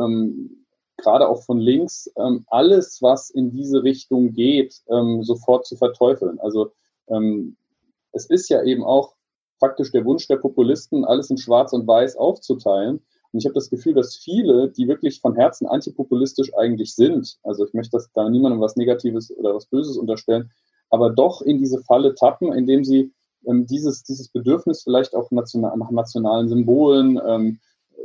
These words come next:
nach nationalen Persönlichkeiten, hinter denen man sich versammeln kann, ohne dass es eben Nationalisten sein müssen, dass sie das negieren und eben alleine den Versuch, auch eine moderate Ausgestaltung dieses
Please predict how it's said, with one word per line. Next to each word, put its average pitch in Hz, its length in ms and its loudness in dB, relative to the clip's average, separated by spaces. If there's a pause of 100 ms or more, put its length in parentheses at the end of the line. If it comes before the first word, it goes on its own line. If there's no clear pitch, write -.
(200)
nach - 220 -14
nationalen 113 600 -2
Persönlichkeiten, 123 760 0
hinter 117 220 0
denen 120 220 2
man 113 220 0
sich - 260 -12
versammeln 143 460 0
kann, 117 140 0
ohne 120 220 2
dass 120 160 0
es - 100 -18
eben 113 140 0
Nationalisten 113 800 -2
sein 107 200 -2
müssen, 113 240 -8 (260)
dass 113 120 -10
sie 123 80 -12
das 120 200 -2
negieren 123 600 0
und 104 180 -6
eben 113 360 -2 (120)
alleine 120 300 2
den 120 180 0
Versuch, 147 680 -4
auch 123 160 -2
eine 120 100 0
moderate 120 1040 0
Ausgestaltung 127 640 -2
dieses 120 400 -2